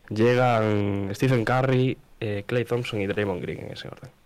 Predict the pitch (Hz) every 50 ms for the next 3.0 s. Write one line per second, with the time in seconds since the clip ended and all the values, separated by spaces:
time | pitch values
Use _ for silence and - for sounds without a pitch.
0 | _ _ _ _ - - - _ - - - _ _ _ _ - 135 127 113 104
1 | 95 95 95 95 98 110 143 165 170 135 117 123 127 - - 190 208 - 123 110
2 | 117 143 139 - - 143 156 - 95 - - - 120 117 - 117 107 104 -